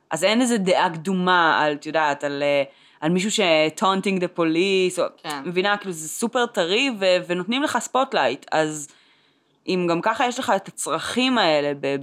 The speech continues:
Speaker 1: ב-, ב-, בכל מיני, אה, אה, דברים ספציפיים, זה גם גורם לך במקום מסוים לחיות מחדש את ה-, את ה-,
Speaker 2: נכון, נכון.
Speaker 1: את הרצח, ולחיות מחדש את ה-, וכשאתה לא יכול בהכרח, והיו לו הפסקות של שישה שבועות, של שלושה שבועות,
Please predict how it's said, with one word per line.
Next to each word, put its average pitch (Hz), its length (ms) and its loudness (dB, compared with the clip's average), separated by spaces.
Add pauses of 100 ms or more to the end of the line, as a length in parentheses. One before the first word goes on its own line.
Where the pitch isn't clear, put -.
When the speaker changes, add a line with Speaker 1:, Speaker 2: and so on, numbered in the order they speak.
(120)
Speaker 1:
ב-, 135 220 2 (220)
ב-, 143 160 -4 (800)
בכל 190 240 -2
מיני, 196 360 0
אה, 214 60 4
אה, 147 760 0 (640)
דברים 170 280 -2
ספציפיים, 247 560 -2
זה 170 140 0
גם 160 240 -2
גורם 175 220 2
לך 269 100 -2
במקום 196 320 -2
מסוים 196 280 -2
לחיות 185 340 -2
מחדש 180 400 0
את - 120 -2
ה-, 156 140 2 (480)
את - 140 -8
ה-, 139 60 -2
Speaker 2:
נכון, 131 440 -4
נכון. 147 120 -6
Speaker 1:
את - 40 -8
הרצח, 170 680 0
ולחיות 156 300 -4
מחדש 165 360 -2
את 190 100 -4
ה-, 156 80 2 (840)
וכשאתה 180 380 -2
לא 170 100 4
יכול 160 600 2 (120)
בהכרח, 151 680 -2
והיו 131 260 0
לו 254 60 4
הפסקות 131 460 -6
של 110 120 -14
שישה 120 340 -10
שבועות, 147 420 -4
של - 80 -16
שלושה 139 280 -8
שבועות, 160 360 -2